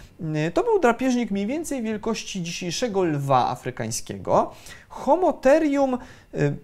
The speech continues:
już był z pewnością kotem szablozębnym, co widzimy na tej rekonstrukcji. Mm, chociaż on w porównaniu z większością kotów szablozębnych, no to te kły miał takie stosunkowo krótkie, ale wciąż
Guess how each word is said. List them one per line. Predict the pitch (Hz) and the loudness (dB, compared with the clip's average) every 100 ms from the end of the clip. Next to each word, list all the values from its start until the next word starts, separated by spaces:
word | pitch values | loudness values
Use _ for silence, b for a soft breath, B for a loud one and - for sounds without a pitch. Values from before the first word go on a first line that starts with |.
| - | -4
już | 160 262 - | 0 2 0
był | - 214 262 | 6 6 8
z | |
pewnością | - 185 196 190 175 | 2 0 -2 -4 -6
kotem | 147 196 165 | -6 -6 -6
szablozębnym, | - 180 160 151 139 110 117 147 | 0 2 2 2 2 0 -2 -4
co | - 247 | -2 -2
widzimy | 190 151 190 156 | -2 -2 0 0
na | 151 | 0
tej | 147 147 | 0 0
rekonstrukcji. | 143 143 139 - 120 - - 131 214 - B B B | 0 -2 -4 -2 -4 -4 -6 -2 -2 -6 B B B
Mm, | 151 139 - - - _ _ - | -6 -6 -8 -20 -20 _ _ -10
chociaż | 139 190 196 151 - - | 4 6 6 -2 0 6
on | 143 120 143 - | 6 6 -2 -12
w | - - | -20 0
porównaniu | 147 143 151 226 220 | 2 4 4 2 2
z | 151 | 0
większością | 160 151 285 277 - 185 139 131 - - - | -2 -2 -2 -2 0 2 2 -2 -10 -20 -6
kotów | - 165 156 | -2 -2 -2
szablozębnych, | - 131 131 127 120 151 220 | -2 0 -2 -2 -4 -6 -6
no | 440 | -8
to | 415 | -8
te | 277 - | -6 -6
kły | - 269 254 | -6 -4 -2
miał | 240 220 202 | 0 0 0
takie | 202 - 190 175 - B B | 0 2 4 4 2 B B
stosunkowo | - 170 175 170 165 165 | -8 -4 -2 0 0 0
krótkie, | - 147 - 170 - | 0 0 2 2 4
ale | 185 180 - - | 4 4 2 -4
wciąż | - - 202 233 302 - | -14 0 4 4 2 -6